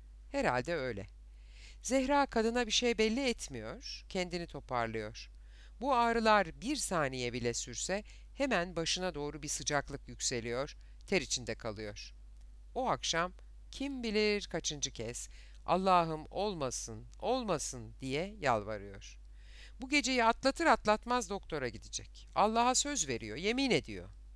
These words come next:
Bu arada Elmas Hanım'ın titreyen bir sesle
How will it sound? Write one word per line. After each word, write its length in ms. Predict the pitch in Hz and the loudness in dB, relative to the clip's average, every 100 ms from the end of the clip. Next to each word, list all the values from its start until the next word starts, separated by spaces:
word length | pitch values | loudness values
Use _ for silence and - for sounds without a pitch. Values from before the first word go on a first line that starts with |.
| - - - - - - - - - - - | -16 -18 -16 -16 -16 -16 -16 -16 -16 -16 -4
Bu 120 | 330 | 0
arada 480 | 262 123 - 214 262 | 2 2 4 4 4
Elmas 400 | - 180 190 220 | 0 0 0 -2
Hanım'ın 320 | 156 131 123 | -2 -4 -6
titreyen 680 | 139 156 - 170 170 170 135 | -8 -10 -4 0 2 2 0
bir 60 | 117 | -8
sesle 540 | - 110 - 139 185 | -4 -4 -2 0 0